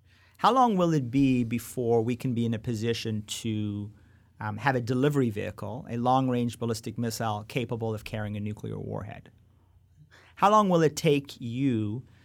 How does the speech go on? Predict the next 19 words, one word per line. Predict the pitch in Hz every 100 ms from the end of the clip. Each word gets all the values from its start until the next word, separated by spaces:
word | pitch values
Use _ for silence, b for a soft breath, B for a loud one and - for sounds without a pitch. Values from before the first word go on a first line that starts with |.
| b _
to | - - 131 120 117 113
be | 110 139
in | 135
a |
position | 123 127 131 147 - 117 113 - b b
where | 120 120
we | 123
can | 147 151
actually | 123 117 120 - 117
ha-, | 110 113 -
start | - - 131
to | 127
do | 113 139 143
the | 123
kind | - 131
of | 110
military | 117 123 131 131 127
nuclear | 117 120 120 120 113
w-, | 110 104